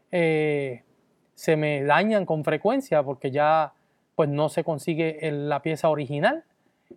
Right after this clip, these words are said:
pero son los motores o los reguladores de las ventanas, de los cristales de las puertas. Estos reguladores, que muchos de ellos son hechos como con un alambre, que es un, como un cable,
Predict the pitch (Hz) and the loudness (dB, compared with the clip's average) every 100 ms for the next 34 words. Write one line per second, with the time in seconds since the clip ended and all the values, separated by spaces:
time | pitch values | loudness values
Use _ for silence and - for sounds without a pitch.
0 | - 160 147 185 214 214 165 147 143 175 | 0 2 4 2 2 2 0 -2 -2 0
1 | 196 202 196 - 180 190 175 147 147 147 | 2 0 -2 0 2 2 0 -2 -2 0
2 | 143 160 220 165 151 - - _ _ - | 0 2 2 2 -4 -10 -20 _ _ -8
3 | 151 156 143 135 139 127 156 202 165 143 | -2 2 0 -2 -6 -2 0 2 2 -2
4 | - 135 - 147 165 170 180 - 143 143 | -4 -6 -2 -2 -2 -2 -4 -4 -6 -6
5 | 135 147 - - _ _ - - _ _ | -4 -6 -6 -18 _ _ -20 -20 _ _
6 | 175 165 - 214 208 214 208 202 170 - | -2 -2 0 2 4 4 4 2 0 -6
7 | _ 165 175 180 175 170 208 165 139 - | _ -2 0 2 4 4 4 2 -2 -12
8 | - 151 147 143 156 - 170 185 190 185 | -6 -4 -2 -2 -4 -4 0 0 2 0
9 | - _ _ _ _ _ - - 170 170 | -4 _ _ _ _ _ -6 0 2 2
10 | 170 170 190 170 185 - 160 147 139 143 | -2 -2 -4 0 -2 -2 -2 -2 -4 -6
11 | 151 165 165 165 147 160 156 156 175 151 | -4 -4 -4 -4 -6 -4 0 2 2 0
12 | 143 147 151 - 170 175 - 175 170 160 | -4 -6 -6 -4 -2 -2 0 2 2 0
13 | 147 | -4